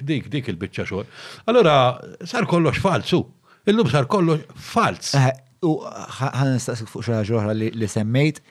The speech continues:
Speaker 2: ehm, għax intat li llum il-ġurnata l-politiċi l-iktar li jinteressom huwa kemm se nġib voti. Em,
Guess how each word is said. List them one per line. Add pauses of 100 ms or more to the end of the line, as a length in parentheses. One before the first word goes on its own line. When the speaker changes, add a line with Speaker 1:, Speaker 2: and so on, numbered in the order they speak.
(320)
Speaker 2:
ehm,
għax
intat (280)
li
llum
il-ġurnata
l-politiċi
l-iktar
li
jinteressom
huwa (180)
kemm
se
nġib
voti. (920)
Em,